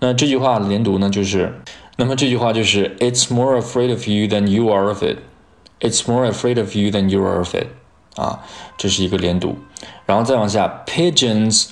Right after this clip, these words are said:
aren't scared of anything. 这个aren't scared of Scared of，scared of。那因为scared后面有一个的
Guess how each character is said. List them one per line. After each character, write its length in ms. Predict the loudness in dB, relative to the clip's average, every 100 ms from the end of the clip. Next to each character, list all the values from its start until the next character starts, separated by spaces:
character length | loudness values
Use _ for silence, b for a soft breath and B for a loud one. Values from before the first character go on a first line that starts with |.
| -2
aren't 540 | 0 2 2 2 0
scared 520 | -2 -2 0 2 2
of 240 | 0 -2 -2
anything. 640 | 0 -2 -2 -4 -2 -6 -10 -16 -6
这 140 | -2
个 200 | 0 0 0
aren't 680 | 0 2 2 2 2 0
scared 1080 | -2 -4 -6 -2 0 2 2 2 -2 -2 2
of 360 | 2 0 -6 -14 B B
Scared 580 | B -6 0 2 2 2
of，scared 880 | 2 0 -6 -10 -8 -4 0 2 2
of。 340 | 2 0 -4 -12 B B B
那 100 | -2
因 180 | 0 0
为 140 | 0
scared 1000 | 0 -2 0 2 4 2 0 -4 -4 -4 -6 B B
后 140 | -2
面 160 | 0 0
有 80 | 0
一 100 | 0
个 160 | 0
的 260 | -2 -2